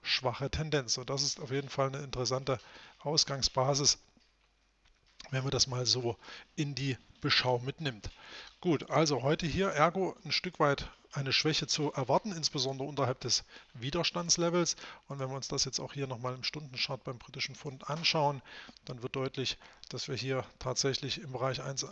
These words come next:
einundvierzig fünfzig eine schöne Barriere vor uns haben. Ein bisschen rausgehen. So. Hier auch noch ein kurzfristiges Level. Das können wir aber rausnehmen. Machen wir mal lieber eine Zone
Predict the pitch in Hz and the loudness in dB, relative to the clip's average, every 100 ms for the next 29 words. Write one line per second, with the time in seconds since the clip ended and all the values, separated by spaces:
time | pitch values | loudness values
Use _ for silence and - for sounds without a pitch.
0 | - 143 127 139 - - - 185 - - | -6 -6 -6 -6 -4 -4 -2 -2 0 4
1 | 160 - - _ _ - _ - - _ | 4 4 -2 _ _ -20 _ -20 -20 _
2 | 135 - 156 143 127 131 170 170 - 160 | -2 0 0 0 2 4 4 4 -2 0
3 | 139 147 143 147 120 - _ - 123 135 | 4 6 6 2 -8 -16 _ -20 -8 -4
4 | 135 120 139 - 139 127 - - _ - | -4 -4 -2 0 -2 -6 -14 -20 _ -20
5 | - - - - - - _ _ _ - | -20 -20 -20 -20 -20 -20 _ _ _ -8
6 | - - - - - - - - _ _ | -4 -4 -6 -10 -18 -20 -20 -20 _ _
7 | _ _ _ _ _ _ _ _ _ _ | _ _ _ _ _ _ _ _ _ _
8 | _ 190 185 135 135 - - - 135 - | _ -18 -14 -14 -14 -12 -12 -8 -10 -8
9 | 139 - 135 131 127 - - _ _ _ | -6 -4 -4 -4 -4 -8 -20 _ _ _
10 | - - _ - - 160 143 127 131 143 | -20 -20 _ -14 -12 -12 -12 -6 0 2
11 | 170 165 156 151 - - _ _ _ _ | 2 0 -2 -4 -12 -18 _ _ _ _
12 | _ _ - 131 123 127 120 127 127 131 | _ _ -14 -12 -8 -8 -8 -10 -10 -12
13 | 123 - - 127 123 | -4 -2 -2 -4 -10